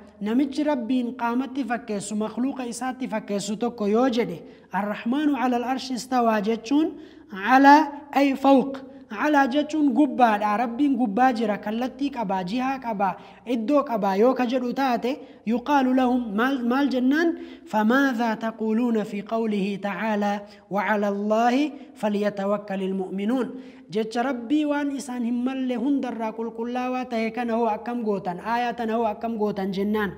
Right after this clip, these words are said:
Aayaa tam? "وعلى الله فليتوكل المؤمنون." Rab-, mu'minni hundi Rabbi irratti haa erkatu. Ta jettu tana hoo akkam gootan? Zaahirri isii Rabbiin akka waan qaama qabuu mu'mintoonni dhufanii akka waan irratti erkataniiti.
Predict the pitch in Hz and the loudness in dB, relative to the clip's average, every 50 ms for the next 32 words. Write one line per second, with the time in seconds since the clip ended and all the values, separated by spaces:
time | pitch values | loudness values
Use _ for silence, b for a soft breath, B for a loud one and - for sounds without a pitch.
0 | - - 226 240 254 262 277 277 262 269 302 320 359 370 - B B B B B | -6 -2 0 0 2 2 0 0 0 0 -2 -2 -2 -4 -8 B B B B B
1 | B - 190 208 214 202 220 214 208 214 208 202 208 208 202 185 180 185 180 - | B -6 -2 -2 0 0 0 -2 -2 -2 -2 0 0 0 0 -2 -2 -4 -6 -6
2 | 190 180 185 180 180 175 190 180 180 185 180 185 185 175 175 175 170 175 175 165 | -6 -6 -4 -4 -6 -6 -6 -6 -6 -6 -8 -8 -10 -8 -8 -6 -6 -6 -8 -8
3 | 165 170 175 170 180 185 175 - B B B B B B B - 214 254 254 226 | -8 -8 -6 -4 -4 -4 -4 -6 B B B B B B B -2 0 0 0 0
4 | 196 202 226 254 240 254 254 277 320 294 294 294 294 311 330 339 330 - - - | -2 -4 -4 -2 -2 0 0 2 4 4 4 4 4 4 2 0 -4 -8 -12 -8
5 | - 330 349 320 294 254 294 269 269 247 214 202 254 240 247 240 247 - 233 214 | -2 0 2 2 2 2 0 -2 -2 -4 -4 -4 -4 -2 -2 -4 -4 -2 -2 -2
6 | 208 208 214 220 233 226 226 226 220 208 - 202 208 208 202 208 208 B B B | 0 0 -2 -2 -4 -6 -4 -4 -4 -4 -4 -4 -6 -4 -6 -6 -8 B B B
7 | B B - 233 220 202 269 - - 240 - 262 247 226 220 226 226 202 196 196 | B B -4 -2 0 0 -2 -4 -4 -6 -8 -6 -4 -2 -2 -2 -2 -4 -6 -6
8 | - 226 226 220 196 190 175 - - 156 156 160 202 208 214 240 269 254 262 262 | -6 -6 -6 -4 -4 -6 -6 -8 -10 -10 -8 -6 -4 -2 -2 -2 -2 -2 -4 -4
9 | 254 262 - - 294 311 311 B B B B B B 208 233 262 240 233 269 277 | -4 -4 -2 0 -2 -2 -2 B B B B B B 0 0 0 0 0 -2 -2
10 | 262 262 254 254 247 240 247 254 254 254 254 247 254 254 240 240 247 247 233 220 | -2 -4 -6 -6 -4 -4 -2 -2 -4 -4 -6 -6 -6 -4 -4 -6 -6 -6 -4 -2
11 | 269 277 262 254 233 233 240 233 214 - 240 247 240 226 214 208 185 220 226 226 | -2 0 0 -2 -2 -2 -4 -4 -4 -4 -4 -4 -4 -4 -6 -6 -4 -4 -4 -4
12 | 220 220 220 226 226 233 220 208 214 196 208 202 208 202 196 180 180 - 185 - | -6 -6 -4 -2 -2 -2 -2 -4 -6 -6 -6 -8 -6 -8 -10 -10 -8 -10 -10 -8
13 | 185 185 190 175 160 - - - | -6 -6 -6 -6 -8 -10 -16 -20